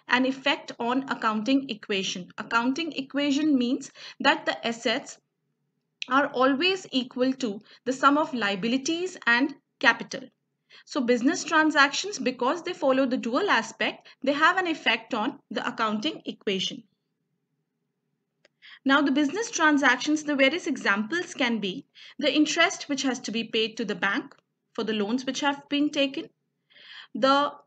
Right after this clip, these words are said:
money which has to be paid to, to the managers for their salary or to the workers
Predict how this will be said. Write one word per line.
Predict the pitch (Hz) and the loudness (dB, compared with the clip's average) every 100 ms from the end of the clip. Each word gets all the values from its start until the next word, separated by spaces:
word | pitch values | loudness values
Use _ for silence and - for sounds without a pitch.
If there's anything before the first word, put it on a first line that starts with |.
| _ _ _ _ - | _ _ _ _ -2
money | 240 269 285 269 | 6 8 8 6
which | 277 269 277 | 2 -2 0
has | 294 285 | -2 -2
to | |
be | 269 302 | 0 0
paid | 277 262 269 269 - | 2 4 4 0 -2
to, | 277 - | -4 -2
to | 285 | 0
the | 269 | 4
managers | 262 202 208 226 269 277 294 285 | 6 4 2 2 4 4 0 -8
for | - 233 214 214 | -6 -4 -4 -6
their | - 202 | -2 -2
salary | 202 - 226 196 220 277 508 _ _ _ | -2 -2 0 2 2 0 -2 _ _ _
or | - 226 | -4 -2
to | 233 | 0
the | 240 | -2
workers | 208 220 226 277 277 302 - | 0 0 2 4 4 2 -6